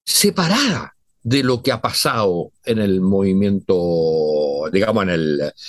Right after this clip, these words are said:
en el proceso constitucional y sus, eh,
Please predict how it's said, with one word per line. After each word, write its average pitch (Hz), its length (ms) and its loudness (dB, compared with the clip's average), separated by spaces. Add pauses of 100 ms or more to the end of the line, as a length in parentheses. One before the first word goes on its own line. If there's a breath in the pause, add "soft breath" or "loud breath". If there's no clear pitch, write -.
(340 loud breath)
en 92 80 0
el 90 120 0
proceso 95 680 -2
constitucional 98 1040 0
y 92 180 -2
sus, 90 380 -4
eh, 71 540 -4